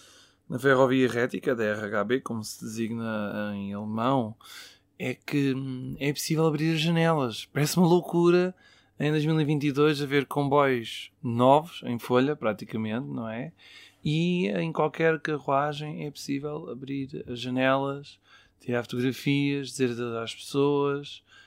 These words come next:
e aproveitar ainda mais esta vista incrível que nós temos. Estamos literalmente a andar no meio das montanhas e dos vales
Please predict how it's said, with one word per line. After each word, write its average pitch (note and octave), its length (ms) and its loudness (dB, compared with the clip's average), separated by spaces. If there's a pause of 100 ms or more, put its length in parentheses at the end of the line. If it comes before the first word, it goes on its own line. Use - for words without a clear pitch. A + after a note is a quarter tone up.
(340)
e C#3 360 -4
aproveitar C#3 500 -2
ainda C#3 240 -4
mais C3+ 380 -4
esta C3 680 -8
vista B2+ 360 -10
incrível B2 480 -4
que A#2+ 80 -8
nós A#2+ 240 -8
temos. A#2+ 640 -10
Estamos A#2 320 -8
literalmente A#2+ 500 -8
a A#2+ 40 -8
andar A#2+ 160 -10
no B2 100 -8
meio A#2+ 180 -6
das A2 140 -10
montanhas A#2+ 720 -10
e - 200 -20
dos B2 120 -18 (100)
vales A#2+ 560 -4